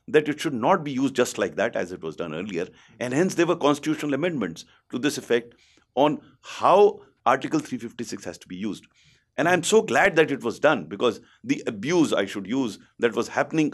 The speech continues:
earlier in the seventies and the eighties has virtually stopped now. Now you don't find even, I mean, I, in my personal view, in Manipur, there should have been pres-, president's rule. But even in that situation,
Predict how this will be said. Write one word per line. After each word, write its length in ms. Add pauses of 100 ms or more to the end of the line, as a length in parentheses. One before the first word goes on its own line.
earlier 380
in 160
the 80
seventies 460
and 120
the 100
eighties 380 (400)
has 160
virtually 400
stopped 400
now. 320 (120)
Now 80
you 140
don't 260
find 400 (340)
even, 460
I 80
mean, 120
I, 240 (100)
in 120
my 120
personal 400
view, 240 (120)
in 120
Manipur, 320
there 140
should 160
have 120
been 140
pres-, 240 (300)
president's 380
rule. 140 (220)
But 160
even 260
in 120
that 180
situation, 520